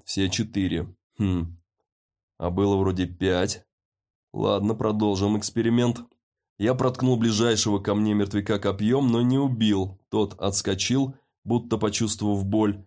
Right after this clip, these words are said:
Однако долбить баррикаду не стал. «Охренеть», сказал я вслух.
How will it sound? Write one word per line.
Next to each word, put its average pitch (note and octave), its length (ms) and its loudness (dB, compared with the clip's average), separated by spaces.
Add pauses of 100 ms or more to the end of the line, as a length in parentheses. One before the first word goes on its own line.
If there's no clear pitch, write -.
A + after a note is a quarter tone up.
(280)
Однако G#2+ 460 0
долбить A2+ 580 0
баррикаду G#2 560 0
не G#2+ 160 2
стал. F#2 600 0 (480)
«Охренеть», F#2 880 0
сказал F#2 400 -2
я F#2 100 -2
вслух. - 400 -2